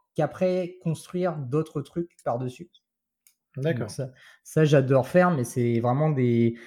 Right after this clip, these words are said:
Speaker 1: c'est presque des mini talks, euh, qu'on aurait dans les conférences, euh, type, euh, D F S et ce genre de choses,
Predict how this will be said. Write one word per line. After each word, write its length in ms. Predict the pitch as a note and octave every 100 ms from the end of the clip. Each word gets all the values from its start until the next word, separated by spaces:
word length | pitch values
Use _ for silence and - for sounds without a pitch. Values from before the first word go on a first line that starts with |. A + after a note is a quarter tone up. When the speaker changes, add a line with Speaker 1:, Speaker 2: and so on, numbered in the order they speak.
| -
Speaker 1:
c'est 160 | - D3
presque 300 | E3+ G3 D#3+
des 160 | D3+ C#3+
mini 560 | D#3 F3+ F#3+ F#3+ F3 -
talks, 340 | F#3+ F#3+ F#3
euh, 260 | C#3+ B2+ A#2+
qu'on 220 | B2 C3
aurait 220 | B2+ D3+
dans 140 | C#3+ B2
les 100 | A#2
conférences, 720 | C3 B2 C#3+ C3+ D3 D#3 -
euh, 1000 | A2 G#2+ G#2 G#2 G#2 G#2 G#2 G2+ G#2 G2+ A2 _ _ _
type, 300 | - D3 -
euh, 160 | B2 A#2+
D 160 | A#2+ B2+
F 140 | -
S 180 | D#3 -
et 40 |
ce 120 | B2 A#2+
genre 200 | A#2+ A#2
de 80 |
choses, 420 | A2+ E3 F#3+ G3